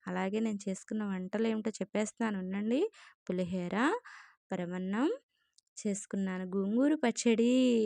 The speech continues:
అందరికీ ఫేవరెట్ కదా! గోంగూర పచ్చడి, పప్పు చేసుకుని చక్కగా అమ్మ, నేను, మా పాప, మా వారు మేము నలుగురం ఒక చోటే కూర్చుని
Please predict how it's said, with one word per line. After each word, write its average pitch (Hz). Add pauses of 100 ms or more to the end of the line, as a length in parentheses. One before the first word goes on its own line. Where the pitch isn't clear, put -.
(160)
అందరికీ 190
ఫేవరెట్ 202
కదా! 190 (480)
గోంగూర 220
పచ్చడి, 196 (640)
పప్పు 190 (440)
చేసుకుని 202 (380)
చక్కగా 208 (200)
అమ్మ, 185 (320)
నేను, 202 (180)
మా 285
పాప, 180 (280)
మా 240
వారు 185
మేము 214
నలుగురం 190
ఒక 214
చోటే 190
కూర్చుని 226